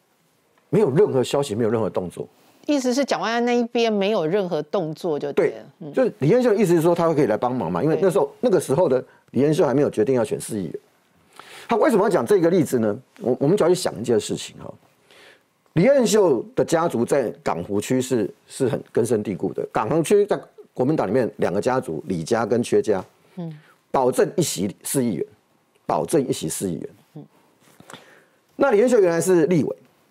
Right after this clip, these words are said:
Speaker 1: 立委落选之后，你现在回去选市议员，那现有国民党的市议员不是就多一个内部竞争？如果你真的是金溥聪的话，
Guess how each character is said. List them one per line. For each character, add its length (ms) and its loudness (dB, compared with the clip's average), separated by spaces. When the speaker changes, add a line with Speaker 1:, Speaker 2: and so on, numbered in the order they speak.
Speaker 1:
立 160 2
委 80 4
落 180 4
选 220 -2
之 140 0
后， 240 0
你 120 -2
现 280 2
在 120 2
回 180 2
去 260 2
选 200 -2
市 160 -2
议 120 4
员， 180 0
那 100 0
现 380 2
有 160 2
国 140 0
民 100 2
党 120 2
的 40 0
市 160 0
议 20 2
员 180 2
不 120 -4
是 140 0
就 160 2
多 200 2
一 120 0
个 180 -2
内 180 2
部 160 0
竞 200 0
争？ 180 -2
如 220 4
果 180 2
你 120 0
真 100 4
的 80 4
是 100 0
金 220 0
溥 60 -8
聪 180 -2
的 60 -2
话， 160 -2